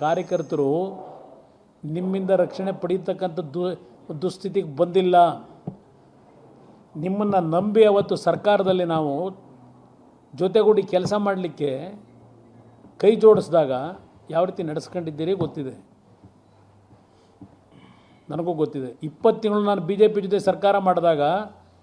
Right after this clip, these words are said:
ಈ ರಾಜ್ಯದಲ್ಲಿ ಒಬ್ಬ ಕುಮಾರಸ್ವಾಮಿ ಒಬ್ಬ ಸಾಮಾನ್ಯ ವ್ಯಕ್ತಿ.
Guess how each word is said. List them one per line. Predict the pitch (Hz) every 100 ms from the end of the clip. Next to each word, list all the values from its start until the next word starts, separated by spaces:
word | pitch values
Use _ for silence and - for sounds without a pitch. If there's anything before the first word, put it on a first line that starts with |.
| _ _ -
ಈ | 165
ರಾಜ್ಯದಲ್ಲಿ | 165 175 180 190 185
ಒಬ್ಬ | 175 -
ಕುಮಾರಸ್ವಾಮಿ | 165 196 185 185 190 185
ಒಬ್ಬ | 170 180 151 147
ಸಾಮಾನ್ಯ | 175 180 185 175 165
ವ್ಯಕ್ತಿ. | 151 175